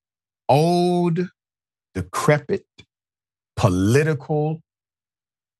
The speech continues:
pundits and their cronies who call themselves public officials wax poetic about capitalism, making more money,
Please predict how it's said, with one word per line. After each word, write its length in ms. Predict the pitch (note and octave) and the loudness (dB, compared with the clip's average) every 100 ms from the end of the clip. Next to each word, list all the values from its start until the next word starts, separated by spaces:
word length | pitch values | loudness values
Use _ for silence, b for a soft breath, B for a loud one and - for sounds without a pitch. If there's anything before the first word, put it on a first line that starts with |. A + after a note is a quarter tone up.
| - | 0
pundits 880 | - B2+ D2+ A#2+ - - - - _ _ _ _ _ _ _ _ | 2 2 -2 -8 -10 -12 -10 -12 _ _ _ _ _ _ _ _
and 240 | A2+ A#2+ A2+ | 0 2 2
their 180 | A2 G#2 | 0 -2
cronies 880 | - - E3+ A2+ D2+ F2+ G2 - - _ _ _ | -6 0 0 0 -2 -4 -6 -8 -14 _ _ _
who 100 | F2+ | -6
call 320 | F2 A2+ A#2 A2 | 2 2 2 0
themselves 580 | A2 G#2+ G#2+ G#2 G2+ | 0 0 0 -2 -2
public 360 | - F#2+ F2+ G2 | -2 -2 0 -2
officials 420 | F2+ C#2 - - _ _ _ _ _ _ _ _ _ _ _ - | -4 -4 -6 -8 _ _ _ _ _ _ _ _ _ _ _ 0
wax 260 | D3 D#3+ - | 2 2 -2
poetic 640 | - C#3+ C3+ B2+ B2 - - | 0 2 4 2 -2 -6 -4
about 420 | G#2+ F#2+ G#2+ - _ | -2 2 0 -2 _
capitalism, 760 | - D3 C3 G2+ E2+ D2 - - _ _ _ _ _ _ _ _ _ - | 0 0 0 -2 -2 -6 -8 -14 _ _ _ _ _ _ _ _ _ 0
making 240 | C#3+ C3 | 2 4
more 160 | B2+ A2 | 4 2
money, 400 | A2 A2+ D#2+ | 2 2 -2